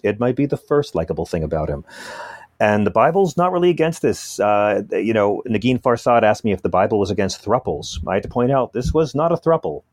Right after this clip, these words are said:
This was another dynamic. A thruple is a relationship with three people, or a triad, I guess. Uh, Jesus had no problem with that. Uh, it's great that they're kinky. Fantastic. A lot of Republicans are, actually. Here's why it's awful.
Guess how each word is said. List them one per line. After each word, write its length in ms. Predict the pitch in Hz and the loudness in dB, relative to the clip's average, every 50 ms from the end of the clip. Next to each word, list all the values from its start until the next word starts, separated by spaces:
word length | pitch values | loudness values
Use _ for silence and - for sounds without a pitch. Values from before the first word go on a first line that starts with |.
| _ 73 | _ -10
This 300 | 85 98 - - - - | -10 -8 -8 -10 -6 -2
was 240 | 120 123 131 120 107 | 0 0 2 2 2
another 420 | 131 131 131 131 131 135 131 120 | 2 2 4 2 2 2 0 0
dynamic. 500 | 98 104 95 95 90 87 80 78 76 - | 0 0 0 0 0 -2 -4 -6 -8 -8
A 100 | 80 78 | -10 -6
thruple 400 | - - 104 101 - 101 101 101 | -4 -2 -2 -2 0 0 0 0
is 100 | 92 90 | 2 2
a 140 | 101 98 98 | 0 0 2
relationship 560 | 95 95 95 92 - - 98 - 104 95 - | 2 0 0 -2 -2 -4 -6 -4 -4 -4 -2
with 120 | 101 95 | -4 -4
three 200 | - - 104 95 | -4 -4 -4 -4
people, 280 | - - 104 98 - 110 | -4 -4 -4 -2 0 0
or 120 | 101 90 | 0 0
a 40 | 85 | -2
triad, 480 | - - - 95 101 107 113 123 131 127 - | -2 -2 0 0 2 2 2 2 2 0 0
I 60 | - 120 | 0 0
guess. 320 | 127 143 156 - - - - - - - - - - - - | 2 2 2 0 -2 -10 -18 -20 -20 -20 -20 -20 -18 -6 -2
Uh, 420 | - 98 95 92 92 92 92 92 90 | 2 4 4 6 6 4 4 2 0
Jesus 380 | 85 85 113 147 151 160 139 | 0 -2 -2 0 0 0 2
had 140 | - 151 151 | 2 2 2
no 100 | 160 156 | 2 2
problem 320 | 156 165 160 151 123 107 | 2 2 2 2 2 0
with 80 | 90 78 | 0 -2
that. 120 | 71 - - _ _ _ _ - - - _ _ _ _ _ _ _ _ _ _ _ _ _ | -2 -6 -12 _ _ _ _ -20 -20 -20 _ _ _ _ _ _ _ _ _ _ _ _ _
Uh, 140 | - - - - - | -6 -4 -4 -2 -2
it's 220 | 117 135 135 - | -2 -2 -4 -2
great 240 | - 135 135 147 - | 0 0 2 2 2
that 100 | 135 120 | 2 2
they're 140 | 135 120 110 | 2 2 2
kinky. 400 | - 117 101 - - 67 - _ - - _ _ | 2 0 -2 -2 -6 -12 -14 _ -20 -20 _ _
Fantastic. 680 | - 113 110 110 117 113 92 87 - - - - _ _ _ _ _ _ _ _ _ _ | -2 -2 -2 0 2 0 0 0 -2 -8 -18 -18 _ _ _ _ _ _ _ _ _ _
A 40 | - | 0
lot 140 | 95 127 160 | 0 2 2
of 40 | |
Republicans 440 | 160 - - 143 139 127 - 110 101 | 2 0 0 -2 -2 -2 -4 -4 0
are, 240 | 123 120 107 87 73 | 0 0 2 0 0
actually. 380 | 67 65 - - - - - - _ - - - - _ _ _ _ - | -2 -6 -8 -14 -18 -18 -20 -20 _ -20 -20 -20 -20 _ _ _ _ -8
Here's 400 | - - 117 131 156 160 - 135 | -6 -2 2 2 2 2 2 2
why 160 | 135 123 113 | 2 2 2
it's 140 | 104 - 104 | 2 2 0
awful. 360 | 98 92 - - - - | 0 0 -2 -6 -12 -16